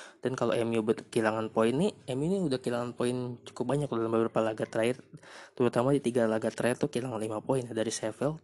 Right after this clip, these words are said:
dan dari Everton. Dan jarak sekarang dengan City lima poin, sangat, sangat, sangat, sangat disayangkan sih sebenarnya. Ya, tapi mau gimana, memang mungkin bisa dibilang musim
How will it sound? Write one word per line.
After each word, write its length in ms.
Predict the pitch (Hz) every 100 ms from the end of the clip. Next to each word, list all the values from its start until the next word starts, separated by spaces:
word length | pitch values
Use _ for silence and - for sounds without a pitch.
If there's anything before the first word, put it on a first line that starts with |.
| 123
dan 160 | 135
dari 220 | 131 - 123
Everton. 540 | 127 - 110 110 - - _ - - - _ -
Dan 400 | 131 131 131 127
jarak 240 | 123 117 - -
sekarang 300 | 117 117 113
dengan 100 | 110
City 240 | 110 127
lima 320 | 127 - 113
poin, 460 | - 120 120 113 113 - -
sangat, 320 | 120 117 -
sangat, 320 | 110 - 104
sangat, 260 | - 117 113
sangat 180 | 117 117
disayangkan 560 | - 120 123 147 120
sih 140 | 113 110
sebenarnya. 420 | 113 107 101 - - - - - - - -
Ya, 80 | 123
tapi 240 | - -
mau 160 | 131 131
gimana, 400 | 123 117 120 139
memang 480 | 131 117 113 113 131 - - - - _ _ _ _
mungkin 320 | - 165 247 233
bisa 80 |
dibilang 400 | 131 127 131 147
musim 320 | 143 135 -